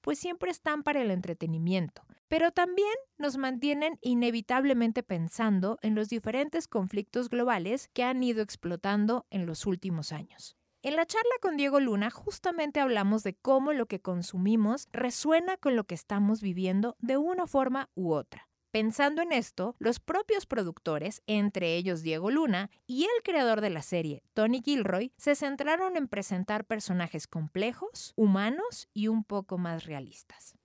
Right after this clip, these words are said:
El pago ha sido el cariño de las audiencias. Escuchemos esto que Diego Luna dice sobre el fandom.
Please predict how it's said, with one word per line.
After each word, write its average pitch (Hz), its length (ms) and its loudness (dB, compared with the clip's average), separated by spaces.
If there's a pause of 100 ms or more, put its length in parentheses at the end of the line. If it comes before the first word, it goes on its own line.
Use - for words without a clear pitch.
(120)
El 277 140 -2
pago 427 320 0
ha - 20 2
sido 302 420 4
el 208 200 2
cariño 233 400 2
de 208 60 2
las 165 200 -4
audiencias. 131 600 -12 (140)
Escuchemos 320 720 2
esto 285 280 4
que 262 140 2
Diego 208 240 4
Luna 285 360 0
dice 311 340 0
sobre 254 500 2
el 277 220 0
fandom. 220 400 -2